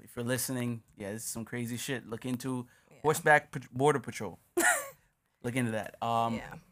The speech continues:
Speaker 1: uh, moving on, I see that, um, I don't know how true this is. I've done some reach-, research, and it is true that he is frozen. But it seems like they wanna, um, thaw out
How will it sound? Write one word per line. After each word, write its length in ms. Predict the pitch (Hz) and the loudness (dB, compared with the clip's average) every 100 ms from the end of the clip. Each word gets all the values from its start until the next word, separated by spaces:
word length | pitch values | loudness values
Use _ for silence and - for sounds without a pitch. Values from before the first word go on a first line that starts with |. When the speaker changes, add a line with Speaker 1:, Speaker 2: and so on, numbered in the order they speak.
| _ _ _ _ - 127 | _ _ _ _ -6 -2
Speaker 1:
uh, 40 | |
moving 400 | 123 151 180 170 | 2 2 2 2
on, 600 | 156 147 156 151 131 117 - _ _ _ - | 4 10 12 12 8 2 -6 _ _ _ 4
I 160 | 131 | 4
see 380 | 123 - 170 165 | 4 -4 -2 4
that, 360 | 147 139 123 - _ _ _ _ - | 10 10 8 0 _ _ _ _ 0
um, 320 | 127 120 117 | 6 8 8
I 140 | 110 147 | 8 6
don't 100 | 196 | 8
know 140 | 208 | 8
how 180 | 143 147 | 10 10
true 400 | - - 151 147 | 8 -2 0 2
this 240 | 139 127 | 2 0
is. 360 | 147 170 160 - | 0 0 -2 0
I've 240 | 127 127 123 | 4 4 4
done 200 | 139 143 | 2 2
some 160 | 135 | 0
reach-, 260 | 131 147 - 156 151 - | 0 -2 0 2 0 -2
research, 560 | 123 165 - 180 185 | -2 0 2 0 0
and 120 | 135 131 | -2 -2
it 100 | - | 2
is 320 | 170 165 170 | 2 4 2
true 220 | 180 170 | 2 2
that 180 | 147 131 | 4 4
he 140 | 143 147 | 0 -2
is 200 | 160 143 | -4 -4
frozen. 540 | - 160 156 110 110 - _ _ _ _ _ _ _ - | -4 -2 -2 -2 -6 -12 _ _ _ _ _ _ _ 8
But 340 | 156 139 - _ _ _ - | 8 8 4 _ _ _ -6
it 140 | 131 - | -4 -2
seems 260 | 156 147 | 0 4
like 140 | 143 135 | 4 4
they 100 | 131 | 2
wanna, 580 | 131 139 135 131 131 120 | 4 4 4 2 0 4
um, 280 | 120 117 | 4 4
thaw 300 | 113 - 131 | 0 6 8
out 440 | 131 123 120 120 | 8 8 8 6